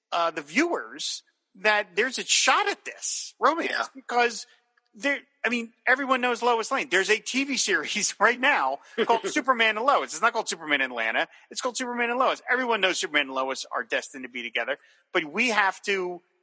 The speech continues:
Speaker 1: the audience has to buy in to some extent that
Speaker 2: Right.
Speaker 1: Lana might be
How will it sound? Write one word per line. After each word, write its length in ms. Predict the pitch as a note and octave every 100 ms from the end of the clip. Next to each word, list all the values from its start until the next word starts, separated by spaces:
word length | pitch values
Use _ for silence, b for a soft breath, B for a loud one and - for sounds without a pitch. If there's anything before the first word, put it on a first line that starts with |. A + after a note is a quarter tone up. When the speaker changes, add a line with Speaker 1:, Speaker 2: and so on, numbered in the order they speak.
| _ -
Speaker 1:
the 100 | F3+
audience 400 | B3 C#4+ E3+ F3
has 140 | F3
to 80 | E3+
buy 320 | C3 D3+ F3
in 320 | G#3 E3+ C4 F3
to 100 | C3+
some 540 | - - D#3+ D#4+ D4+ -
extent 500 | - - - A2 B2+ _ _ _ _ _
that 140 | G3+ A3
Speaker 2:
Right. 280 | D#3+ D3 D#3+
Speaker 1:
Lana 120 | G3+
might 580 | D#3+ D3 C#3+ D#3+ G#3+ F#3+
be 300 | E3 F#3+